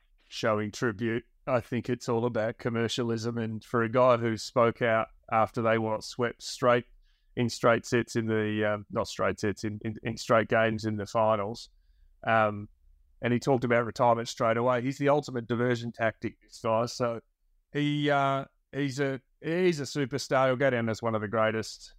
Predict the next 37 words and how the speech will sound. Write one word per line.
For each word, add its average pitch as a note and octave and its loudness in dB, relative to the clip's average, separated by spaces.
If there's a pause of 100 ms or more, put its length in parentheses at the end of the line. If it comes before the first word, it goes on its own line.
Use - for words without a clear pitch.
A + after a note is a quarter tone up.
(220)
ever, B2 2 (440)
um, A2 0 (280)
in A#2 -2
my A2 4
mind, G#2+ 0
behind A2 -2 (840)
Michael G2 -6
Jordan. A2+ -6 (340)
Um, B2 0
but, C#3+ 0
you D#3 -2
know, D3 4
this D3+ -4
is C#3 -4
a C#3 -2
commercial C3+ -2
aspect. B2 0
Imagine C3 -4
how B2+ 0
many, B2 0
every B2+ 0
time B2 0
the A#2 -2
Staples B2 -2
Center A#2+ -2
plays, A#2 0
and A2 -8
what, A2+ -2
there's A2 -4
eighty A2+ 2
thousand A2+ -2
people A2 -4
or G#2+ -8
so A2 -2
that G#2 -6
watch - -6
that, A2+ 0